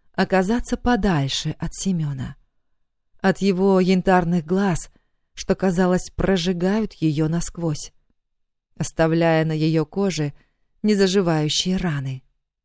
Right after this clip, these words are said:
От его тела, что своей мощью то подавляло, то вызывало нестерпимое желание прикоснуться,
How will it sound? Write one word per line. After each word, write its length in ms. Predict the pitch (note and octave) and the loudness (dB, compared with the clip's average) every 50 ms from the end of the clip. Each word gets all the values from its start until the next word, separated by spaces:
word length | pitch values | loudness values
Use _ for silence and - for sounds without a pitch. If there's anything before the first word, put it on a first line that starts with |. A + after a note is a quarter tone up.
| _ _ _ _ _ _ _ _ - | _ _ _ _ _ _ _ _ -2
От 180 | E3 D3 - - | -2 -2 0 2
его 300 | E3+ F3+ D#3+ E3+ F3 E3 | 0 2 2 4 2 2
тела, 480 | - - - - G#3 G3+ F#3+ E3+ D#3 | 0 -2 0 2 2 4 4 2 0
что 320 | D3+ - - - D#3+ D#3+ D#3+ | -2 -4 -4 -2 0 0 0
своей 440 | - - E3+ E3 E3+ D#3 E3 D#3+ D#3+ | 0 0 0 0 0 2 2 0 0
мощью 640 | D#3 D#3 D#3+ F3 F#3 F3 - - - D3+ D#3 D3+ C#3+ - _ _ _ _ _ _ _ _ _ - | 0 0 0 0 0 -2 -2 -4 -6 -4 -4 -4 -4 -8 _ _ _ _ _ _ _ _ _ -2
то 100 | G3 - | -2 2
подавляло, 760 | - F#3+ F3 F#3 F3+ E3 E3+ E3+ F3 F#3 G3+ A3 G3 D#3+ D3+ | 2 4 4 4 2 2 2 2 2 4 4 4 2 0 0
то 360 | - - E3 D#3+ D#3+ - - | 0 0 2 2 2 0 -2
вызывало 580 | - E3 F#3 F3 E3+ F#3+ F3 F3+ F3+ F#3 F#3 F#3+ | -2 0 0 2 2 0 0 2 2 2 2 2
нестерпимое 1000 | F#3 F#3+ G#3 G3 - - - G#3 G#3 - _ - G3 G3 F3+ E3+ E3+ E3 D#3+ E3 | 2 2 0 0 0 0 0 0 0 0 _ -4 -2 0 0 0 0 0 0 -2
желание 600 | D3+ E3 F3 F3 F3 E3+ E3 E3 D#3+ D#3+ E3 D#3+ | -2 -2 -2 0 0 0 0 0 0 -2 -2 -2
прикоснуться, 960 | - - E3 - - E3 D#3+ - - F3+ G3 G#3+ G#3+ - - E3+ D3 D3 - | 0 -2 -2 0 0 -2 -2 -2 -4 -2 -2 -2 -2 -2 -2 -2 -2 -4 -4